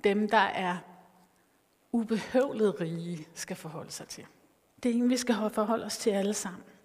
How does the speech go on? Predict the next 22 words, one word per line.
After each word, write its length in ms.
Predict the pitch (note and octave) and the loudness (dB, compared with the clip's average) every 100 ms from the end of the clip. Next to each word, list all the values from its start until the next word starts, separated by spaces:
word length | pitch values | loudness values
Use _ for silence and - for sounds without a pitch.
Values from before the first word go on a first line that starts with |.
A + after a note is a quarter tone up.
| _ _ _ _ _ _ _ _ _ _ _ _ _ _ _ _ _ _ _ _ _ - - | _ _ _ _ _ _ _ _ _ _ _ _ _ _ _ _ _ _ _ _ _ -2 8
Og 60 | |
hvad 100 | B3 | 12
er 120 | C4 C#4+ | 12 10
det 120 | D4 | 6
så 120 | D4 | 2
for 120 | C4 | 4
nogle 180 | C#4 B3 | 4 4
ting, 320 | - D#4 C#4 | 2 -2 -2
vi 80 | B3 | -6
kan 260 | - A#3 A3 | -2 0 2
lægge 200 | G#3 G#3+ | 0 -2
mærke 260 | A3 C4+ | -6 -8
til 220 | - B3+ | -8 -6
i 100 | A3+ | -6
den? 160 | A#3+ C4 - - - - _ _ _ _ _ _ _ _ _ _ - _ _ _ _ _ _ _ _ _ _ _ - - | -4 -6 -6 -20 -20 -20 _ _ _ _ _ _ _ _ _ _ -20 _ _ _ _ _ _ _ _ _ _ _ -16 -4
Jeg 60 | |
håber, 340 | - B3+ B3+ C4+ | 4 6 6 4
at, 420 | A3+ F#3+ - G3+ | 4 2 0 -2
øh, 280 | F#3+ F#3+ F#3 - - - - - - _ _ _ _ _ _ _ - | 0 -2 -6 -12 -20 -20 -20 -20 -20 _ _ _ _ _ _ _ -10
at 220 | A3 - | -8 -2
du 220 | A3+ G#3+ | 0 2
selv 320 | F#3+ - D4 | 2 2 0